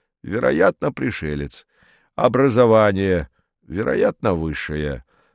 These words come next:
Знание иностранных языков, вероятно, знает. Профессия и место работы в настоящее время. Вероятно, пилот космического корабля. Был ли за границей? Вероятно». «То есть как?»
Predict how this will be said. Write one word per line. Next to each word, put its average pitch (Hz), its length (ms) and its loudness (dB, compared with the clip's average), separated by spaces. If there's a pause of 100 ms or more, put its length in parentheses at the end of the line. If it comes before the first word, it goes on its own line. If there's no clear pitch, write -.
Знание 151 580 0
иностранных 135 680 2
языков, 113 680 -6
вероятно, 127 840 -2
знает. 62 600 -12 (440)
Профессия 135 640 0
и - 20 2
место 127 360 0
работы 117 420 0
в 113 40 -2
настоящее 104 640 -2
время. 80 480 -4 (340)
Вероятно, 175 1040 0
пилот 113 420 0
космического 104 760 -6
корабля. 80 680 -2 (520)
Был 190 340 0
ли 180 160 2
за 160 180 0
границей? 107 840 -2 (120)
Вероятно». 123 840 0 (360)
«То 123 180 2
есть 151 300 4
как?» 143 380 4